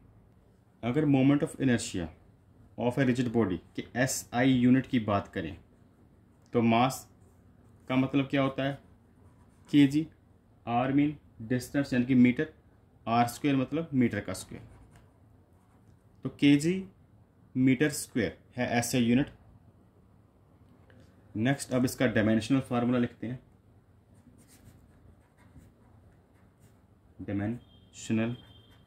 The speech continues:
फार्मूला। जो डायमेंशनल फार्मूला होगा वो कैसे बनेगा, यहाँ पर देखो मास है और यहाँ पर आर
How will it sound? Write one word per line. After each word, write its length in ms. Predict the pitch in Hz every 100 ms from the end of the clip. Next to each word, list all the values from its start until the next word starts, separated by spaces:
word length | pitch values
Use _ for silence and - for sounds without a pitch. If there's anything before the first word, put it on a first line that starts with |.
| _ - - - _ - _ _ _ _ 104
फार्मूला। 320 | 95 85 - - - - - - - - - - _ - - _ _ - _ _ _ _ _ _ _ 101
जो 140 | 131
डायमेंशनल 440 | 120 120 123 160
फार्मूला 460 | 147 123 120 123 127
होगा 260 | 120 92 123 - _ _ - _
वो 80 | 127
कैसे 300 | 127 123 139
बनेगा, 340 | 127 120 131 147
यहाँ 240 | 107 117 131
पर 140 | 147
देखो 220 | 139 156
मास 400 | 135 127 135 139
है 160 | 165 170 - - - - - 117
और 80 |
यहाँ 200 | 120 117 120
पर 240 | 151 - 113
आर 260 | 117 151